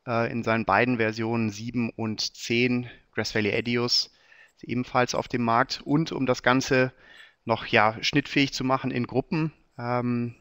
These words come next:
natürlich noch die sogenannten Produktions-, äh, Asset-Management-Systeme wie Avid, Interplay oder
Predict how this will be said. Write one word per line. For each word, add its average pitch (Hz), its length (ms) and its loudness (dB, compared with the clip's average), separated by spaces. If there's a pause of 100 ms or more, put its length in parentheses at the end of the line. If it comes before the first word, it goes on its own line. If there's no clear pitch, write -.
(100)
natürlich - 280 -4
noch 123 160 -4
die 117 160 -4
sogenannten 117 400 -2
Produktions-, - 800 -2
äh, 120 260 0
Asset-Management-Systeme 117 1300 -2 (580)
wie 110 160 -4
Avid, 113 360 2
Interplay 107 760 2 (100)
oder 98 640 0